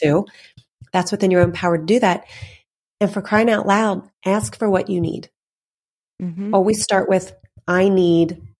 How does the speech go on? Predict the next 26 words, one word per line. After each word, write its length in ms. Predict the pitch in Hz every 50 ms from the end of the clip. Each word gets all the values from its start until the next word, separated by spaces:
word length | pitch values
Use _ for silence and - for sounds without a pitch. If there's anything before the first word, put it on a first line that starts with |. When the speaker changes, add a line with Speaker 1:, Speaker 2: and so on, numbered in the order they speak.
| _ -
Speaker 1:
whatever. 480 | 175 160 156 147 - - - - _ _ _ _ -
I 80 | 160
need 180 | 156 165 170 165
space. 560 | - - - 147 123 - - - - - - - _ _ _ _ _ _ _ _ _ _ _ _ _ _ _ _ -
I 40 | 170
need 160 | 170 165 160
a 40 | 165
second. 460 | 165 - - 143 - - - - - _ _ _ _ _ _ _ _ _ _ _ - -
I 80 | 180
need 160 | 170 165 160
to 40 | 165
talk 280 | - - 165 160 156 -
with 100 | 165 -
you 100 | 165 160
about 240 | 151 147 147 147 147
this 240 | 160 156 - - - _ _ _ _ _ -
at 120 | - 185
another 260 | 170 165 160 147 147
time 220 | 143 - 156 151 143
'cause 160 | - 151 151
right 160 | 156 143 143
now 120 | - 143 143
doesn't 240 | 143 147 143 143
work 200 | - 131 131 -
for 100 | - 143
me." 240 | 139 139 143 139 -